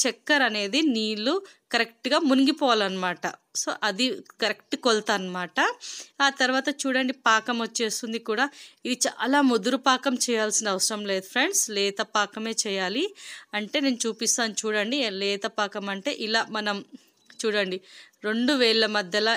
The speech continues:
ఇలా పట్టుకుంటే మనకి, ఆ, అంటుకోవాలన్నమాట. చూడండి, ఆ, ఫింగర్స్, మన వేళ్ళు ఉన్నాయి కదా, దానికి ఇలా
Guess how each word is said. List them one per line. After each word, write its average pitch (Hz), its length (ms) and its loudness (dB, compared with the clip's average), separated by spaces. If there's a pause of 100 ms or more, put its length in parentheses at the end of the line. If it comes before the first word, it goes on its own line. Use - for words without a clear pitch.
ఇలా 202 260 -2 (480)
పట్టుకుంటే 202 640 -2
మనకి, 226 520 0 (560)
ఆ, 214 60 0 (360)
అంటుకోవాలన్నమాట. 247 800 4 (120)
చూడండి, 233 360 0 (720)
ఆ, 214 180 -4 (720)
ఫింగర్స్, 240 480 2
మన 220 180 0 (220)
వేళ్ళు 220 360 2
ఉన్నాయి 226 240 0
కదా, 208 280 0 (580)
దానికి 226 360 0
ఇలా 240 240 2